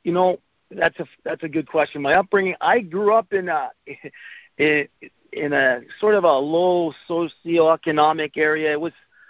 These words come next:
you know, I, I, I wanna say people used to refer to it as, like, a sort of a ghetto. I didn't think when you, when you're living in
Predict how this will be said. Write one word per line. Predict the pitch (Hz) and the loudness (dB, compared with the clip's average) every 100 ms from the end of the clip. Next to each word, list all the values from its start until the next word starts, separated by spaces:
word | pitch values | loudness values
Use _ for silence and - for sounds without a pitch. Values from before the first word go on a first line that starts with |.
| _ _ - | _ _ -6
you | 226 | 0
know, | |
I, | 220 220 - | 0 0 -6
I, | 208 - | -12 -8
I | 233 | -4
wanna | 240 240 - | -2 -4 -2
say | 226 196 - | -2 -2 -8
people | - 220 220 | -14 -12 -10
used | 202 - | -10 -8
to | |
refer | 170 156 170 175 | -8 -4 0 2
to | 165 | 4
it | 165 147 | 4 2
as, | 135 | 2
like, | 131 - | -2 -2
a | 123 120 - - | -4 -4 -12 -4
sort | 151 | -2
of | 131 | -2
a | |
ghetto. | 120 135 139 139 - - | 0 4 4 4 0 2
I | 165 233 | 2 2
didn't | 233 202 | -4 -8
think | 208 190 _ _ | -8 -8 _ _
when | 147 170 | -12 -8
you, | 185 - | -8 -8
when | 180 | -8
you're | 180 | -6
living | 180 226 262 226 | 0 0 0 -4
in | 185 | -8